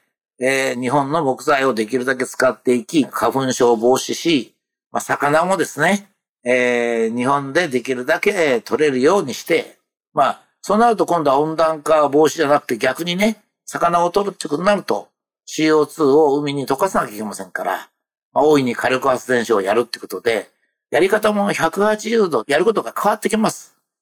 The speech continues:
これはやっぱり我々の心がどのくらい素直になるかっていうか、江戸時代的になるかっていうかね、やっぱり我々は日本列島に住んでるんだ。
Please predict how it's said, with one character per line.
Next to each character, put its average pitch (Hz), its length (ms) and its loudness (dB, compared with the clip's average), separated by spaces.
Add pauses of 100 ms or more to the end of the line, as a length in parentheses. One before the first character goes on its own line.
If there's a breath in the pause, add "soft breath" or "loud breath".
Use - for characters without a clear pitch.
(180)
こ 190 100 2
れ 226 60 4
は 208 200 2 (320 soft breath)
や 160 60 -6
っ 165 40 -10
ぱ - 60 -2
り 190 80 2
我 160 200 4
々 208 140 2
の 214 120 0
心 226 340 2
が 185 100 2
ど 147 140 2
の 190 80 -6
く 196 120 -4
ら 208 140 2
い 208 80 2
素 - 240 -10
直 254 240 -2
に 165 120 -2
な 170 140 0
る 208 100 -2
か 190 140 -2
っ 151 100 -4
て - 120 -2
い 180 40 2
う 175 100 -2
か、 139 400 0 (480)
江 135 80 -6
戸 190 160 2
時 185 160 -8
代 190 240 2
的 175 200 -2
に 185 160 -4
な 180 120 2
る 180 80 0
か 143 140 0
っ 113 80 -6
て - 100 -2
い 131 40 4
う 120 40 4
か 110 160 -2
ね、 202 300 0 (260)
や 139 140 -4
っ - 40 -18
ぱ 220 120 0
り 151 260 0 (260)
我 143 160 0
々 165 240 2
は 175 140 2
日 151 120 0
本 180 180 0
列 226 180 0
島 208 180 2
に 151 80 2
住 143 160 -2
ん 127 40 -2
で 117 100 2
る 95 100 -4
ん 87 60 -20
だ。 - 160 -18